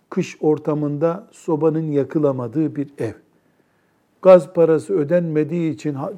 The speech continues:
herkesin hasta olduğu bir ev. Burada fiilen bir geçim sıkıntısı var. Burası için bu söz konusu olursa inşallah bundan vebal olmaz. Ama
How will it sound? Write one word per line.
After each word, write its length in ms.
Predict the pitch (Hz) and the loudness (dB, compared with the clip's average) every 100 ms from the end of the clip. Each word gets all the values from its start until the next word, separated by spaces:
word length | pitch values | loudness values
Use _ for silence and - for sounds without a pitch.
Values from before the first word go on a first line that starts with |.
| - | -2
herkesin 640 | 180 180 165 131 175 180 _ _ | 0 2 -2 -4 -6 -8 _ _
hasta 360 | - 143 - 202 | -4 -4 -4 -2
olduğu 460 | 156 139 135 175 143 | 0 0 -2 -4 -4
bir 200 | 156 156 - | -6 -6 -2
ev. 160 | 127 - _ _ _ _ _ _ _ _ _ | -2 -2 _ _ _ _ _ _ _ _ _
Burada 260 | 269 170 113 | -2 -2 -4
fiilen 540 | - 330 190 127 185 | -8 -2 -2 -2 -2
bir 80 | 156 | -2
geçim 340 | 151 139 196 139 | -2 -2 -4 -6
sıkıntısı 680 | - - 127 113 113 139 | -10 -12 -12 -12 -8 -6
var. 200 | 113 95 _ _ _ _ _ _ _ _ | -4 -8 _ _ _ _ _ _ _ _
Burası 340 | 320 285 202 208 | 4 4 4 0
için 420 | 175 - 165 143 | -4 -4 -8 -6
bu 80 | 131 | -8
söz 340 | - 190 190 | -2 -2 -2
konusu 380 | 160 139 120 180 | -8 -8 -8 -8
olursa 720 | 120 147 147 - 110 110 160 _ _ _ _ _ - | -2 0 0 -4 -8 -8 -10 _ _ _ _ _ -4
inşallah 640 | 277 196 202 170 165 156 139 | -2 -2 0 0 0 -2 -4
bundan 360 | 151 202 214 | -2 -2 -2
vebal 320 | 160 135 156 | -6 0 0
olmaz. 480 | 143 123 127 101 - _ _ _ _ _ _ _ - | 2 -2 -6 -10 -14 _ _ _ _ _ _ _ -12
Ama 380 | 113 131 165 | -4 -2 -2